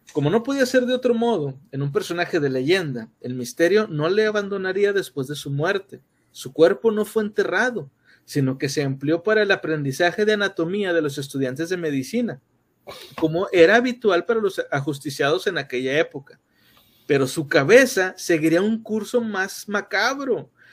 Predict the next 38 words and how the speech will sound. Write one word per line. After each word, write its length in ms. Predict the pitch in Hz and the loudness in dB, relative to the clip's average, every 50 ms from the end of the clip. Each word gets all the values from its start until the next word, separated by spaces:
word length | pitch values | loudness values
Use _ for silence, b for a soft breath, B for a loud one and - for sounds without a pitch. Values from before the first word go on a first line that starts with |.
| B B B B B | B B B B B
La 220 | - 151 143 139 | -2 0 0 0
cabeza, 560 | - 147 143 190 254 294 - - 165 151 151 - | 0 0 2 4 4 2 2 0 0 -2 -2 -4
que 80 | 143 | -8
tenía 300 | 135 135 139 139 165 196 | -6 -6 -6 -4 -2 -2
el 100 | 226 233 | -4 -2
pelo 280 | 233 - 226 233 233 233 | 0 0 2 2 2 0
teñido 420 | 233 190 170 165 175 190 208 214 | 0 -2 -2 -2 0 0 0 0
de 100 | 196 180 | 0 -2
rojo, 580 | 165 - - 208 220 208 - - 139 135 139 - _ _ _ | -4 -2 -2 -2 -2 -2 -4 -6 -6 -6 -6 -10 _ _ _
fue 140 | - - 175 | -4 -2 -2
embalsamada 880 | 190 202 226 233 220 - - 170 160 180 208 220 208 185 170 165 - - | -2 0 -2 -4 -2 -4 -4 -4 -4 -2 0 0 2 2 0 -2 -4 -6
y 100 | 147 147 | -6 -4
expuesta 580 | 143 139 - - - - 175 202 202 202 - 220 | -4 -4 -6 -12 -6 0 0 0 0 0 -2 -2
en 80 | 214 220 | -2 -2
el 100 | 220 202 | -4 -4
Museo 300 | 175 151 139 147 151 175 | -6 -6 -2 0 0 0
de 100 | 196 196 | 0 -2
Criminales 520 | - 202 185 160 147 135 139 151 165 156 | -4 -6 -6 -6 -6 -4 -4 -4 -4 -4
de 100 | - 143 | -6 -8
Francia, 540 | 139 - 165 190 220 220 214 - - 135 - _ _ _ _ _ | -4 -4 -2 -2 -2 -4 -6 -8 -12 -14 -16 _ _ _ _ _
hasta 240 | - 139 139 - 127 | -12 -10 -10 -10 -8
que 80 | 139 | -8
en 80 | 131 127 | -8 -6
mil 100 | 143 175 | -4 -4
novecientos 460 | 226 247 254 240 247 254 247 254 240 | 0 0 0 0 0 -4 -6 -6 -6
cincuenta 400 | - 214 170 135 190 220 233 269 | -6 -6 -4 -4 -4 -4 -4 -6
y 40 | 262 | -4
cuatro 500 | - 254 247 226 - - 156 165 160 - | 0 0 2 2 2 0 -2 -2 -2 -4
desapareció 720 | - 160 139 139 151 143 139 151 147 151 139 139 151 156 | -6 -6 -4 -4 -6 -4 -2 -2 0 0 -2 -2 -4 -4
sin 180 | 147 - 226 220 | -4 -4 -4 -4
dejar 320 | 185 160 - - 156 156 | -4 -4 -4 -4 -6 -2
rastro, 420 | 156 180 240 247 - - - 143 143 - b b b b b b b _ | -2 -2 -2 -2 -4 -8 -12 -14 -14 -16 b b b b b b b _
siendo 340 | - 156 180 202 208 208 | 0 0 0 2 0 -2
seguramente 800 | 196 - 147 123 131 226 311 330 311 311 302 269 - 170 160 165 170 | -2 -2 -4 2 2 2 2 2 0 -2 -2 -2 -2 -2 -4 -4 -4
robada 440 | - - 151 139 139 151 190 214 220 | -4 -4 -2 2 2 2 2 2 0
por 120 | 208 185 | 0 0
algún 280 | 170 147 139 151 170 196 | 0 0 0 -2 -4 -4
admirador. 560 | 190 190 190 185 165 160 160 208 262 254 | -4 -4 -2 0 0 0 0 0 -4 -4